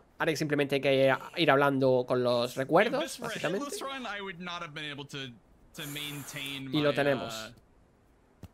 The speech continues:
Speaker 1: A ver.
Speaker 2: my composure there.
Speaker 1: A ver. Venga, Sofía, muy bonito, sí, que estabas aquí, nos estabas buscando. Perfecto, hasta luego. Veamos, a ver. Qué flipante es esto, tío. Aparte,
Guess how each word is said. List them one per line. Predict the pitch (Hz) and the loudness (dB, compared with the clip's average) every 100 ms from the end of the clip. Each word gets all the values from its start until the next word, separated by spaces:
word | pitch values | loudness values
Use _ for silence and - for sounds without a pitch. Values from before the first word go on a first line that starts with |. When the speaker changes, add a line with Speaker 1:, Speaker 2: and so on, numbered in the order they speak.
| - | -6
Speaker 1:
A | 143 | -2
ver. | 131 | -2
Speaker 2:
my | - | -4
composure | 135 131 131 131 135 | -12 -12 -10 -10 -10
there. | 123 123 | -10 -2
Speaker 1:
A | 135 | 6
ver. | 147 120 - - - - - _ | 6 6 -4 -20 -20 -20 -20 _
Venga, | 160 127 | -4 -2
Sofía, | 131 131 190 190 | -2 6 8 8
muy | 151 | 6
bonito, | 139 156 175 | 4 2 -2
sí, | - 175 185 185 | -2 2 4 4
que | 135 | 0
estabas | 135 135 135 | 0 -2 -2
aquí, | 127 165 175 | -4 -2 0
nos | 160 | -2
estabas | 135 143 143 | -2 0 0
buscando. | 139 180 190 185 | -2 -2 -2 -4
Perfecto, | 151 165 165 175 | -4 -8 -6 -8
hasta | - | -6
luego. | 117 120 - - _ - - - - - - - - - - - - - | -4 -6 -8 -14 _ -20 -18 -16 -14 -14 -14 -16 -18 -20 -20 -20 -20 -8
Veamos, | 131 123 - - | -6 -6 -10 -16
a | |
ver. | - - - - - - - _ _ _ _ - | -16 -20 -20 -20 -20 -20 -20 _ _ _ _ -6
Qué | 143 | -4
flipante | - 139 135 147 139 | 0 2 2 0 -2
es | 120 | -4
esto, | 123 - 117 | -6 -6 -8
tío. | 123 123 - | -6 -8 -4
Aparte, | - 175 226 180 | 2 4 4 0